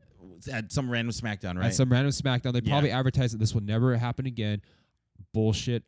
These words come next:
Speaker 2: I'm sure they will wrestle one more time. They have to, at least before the road to WrestleMania.
Speaker 1: Bayley versus Naomi. Um, Ni-, I don't know what it is. I don't. Maybe they, these two just don't work good together. But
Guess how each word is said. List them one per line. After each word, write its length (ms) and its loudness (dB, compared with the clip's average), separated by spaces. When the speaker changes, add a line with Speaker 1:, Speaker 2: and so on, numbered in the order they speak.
Speaker 2:
I'm 160 -6
sure 260 0
they 120 2
will 140 0
wrestle 320 -4
one 220 -4
more 220 0
time. 400 -6
They 160 -6
have 300 -8
to, 80 -2
at 100 -4
least 200 0
before 460 0
the 140 -2
road 180 2
to 60 -6
WrestleMania. 720 -6
Speaker 1:
Bayley 260 -2
versus 460 -4
Naomi. 640 -6
Um, 800 -8
Ni-, 320 -8
I 120 -4
don't 80 0
know 100 0
what 320 2
it 100 -2
is. 380 -4
I 80 -4
don't. 140 -6
Maybe 180 0
they, 120 2
these 300 -4
two 140 -6
just 220 -6
don't 120 -6
work 200 -4
good 160 -4
together. 320 -2
But 280 -4